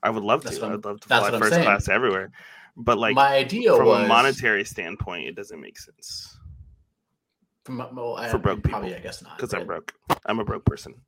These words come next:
Speaker 2: My thought is if
Speaker 1: It's
Speaker 2: they
Speaker 1: me.
Speaker 2: just, if they just basically, like, had less, less seating, right? But they had, you know, people, but people made up the difference.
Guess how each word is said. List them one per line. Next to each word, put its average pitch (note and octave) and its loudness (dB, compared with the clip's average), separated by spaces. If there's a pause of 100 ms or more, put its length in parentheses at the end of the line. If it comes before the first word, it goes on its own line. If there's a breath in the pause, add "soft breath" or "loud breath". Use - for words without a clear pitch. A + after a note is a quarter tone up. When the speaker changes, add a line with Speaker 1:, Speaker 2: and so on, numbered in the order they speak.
(440)
Speaker 2:
My D3 -2
thought G3+ -2
is C#3 0
if C#3 -6
Speaker 1:
It's B2+ -6
Speaker 2:
they B2 0
Speaker 1:
me. A2 -4
Speaker 2:
just, - -6 (360)
if - -12
they C3+ 0
just C3+ -6
basically, A#2 -6
like, G2+ -4
had G#2+ -8
less, - -8 (300)
less G#2 -10
seating, A2 -12 (160)
right? G2+ -4
But G#2+ -10
they G2+ -2
had, F#2 -4
you G#2+ -12
know, F2+ -12
people, - -8
but G#2+ -12
people A2+ -2
made A2 -2
up - -8
the G#2 -12
difference. E3 -8